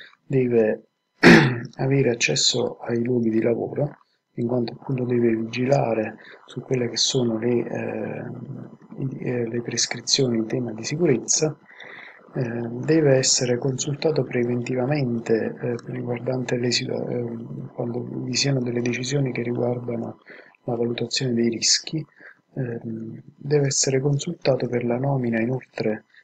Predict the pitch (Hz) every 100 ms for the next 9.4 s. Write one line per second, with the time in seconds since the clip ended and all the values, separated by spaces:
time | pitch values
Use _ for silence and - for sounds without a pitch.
0 | _ - 117 113 127 127 127 - - 120
1 | 131 135 - 113 113 120 143 160 - 160
2 | 156 151 147 143 - 131 127 123 113 113
3 | 110 110 113 120 110 117 107 - 139 -
4 | 165 170 _ - - - - _ _ _
5 | _ _ _ _ - 131 135 135 135 -
6 | 127 131 131 170 139 131 151 143 - 151
7 | 143 - 135 127 131 147 151 147 - 147
8 | 143 - - 127 123 127 - 139 131 139
9 | 131 - 139 127